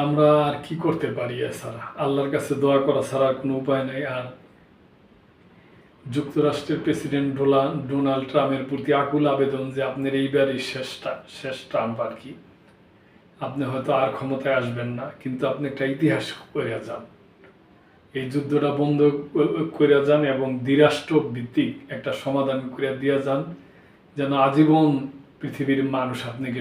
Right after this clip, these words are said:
স্মরণ রাখে। এটি আপনার প্রতি আকুল আবেদন, আর একমাত্র আপনিই পারবেন। আর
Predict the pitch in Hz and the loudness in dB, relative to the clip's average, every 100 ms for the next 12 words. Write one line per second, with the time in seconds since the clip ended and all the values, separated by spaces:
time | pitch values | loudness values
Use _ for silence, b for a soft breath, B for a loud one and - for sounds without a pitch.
0 | 117 127 127 127 120 - - - - - | -6 -6 -4 -4 -4 -6 -8 -20 -20 -20
1 | _ _ _ _ _ _ 143 151 143 135 | _ _ _ _ _ _ -2 2 2 2
2 | 139 139 139 123 131 - 151 139 135 123 | -2 -4 -6 -2 -2 -2 0 2 2 0
3 | 135 160 170 - - 139 135 135 - 147 | -2 -4 -6 -8 -4 0 0 -2 -4 -4
4 | 160 156 156 131 - 143 127 120 113 110 | 0 0 2 2 2 0 -2 -2 -2 -4
5 | 110 - - _ _ _ _ _ _ _ | -10 -14 -20 _ _ _ _ _ _ _
6 | _ _ - - _ _ _ _ _ _ | _ _ -20 -20 _ _ _ _ _ _
7 | _ _ _ _ _ _ _ - - - | _ _ _ _ _ _ _ -20 -18 -4
8 | 135 | 0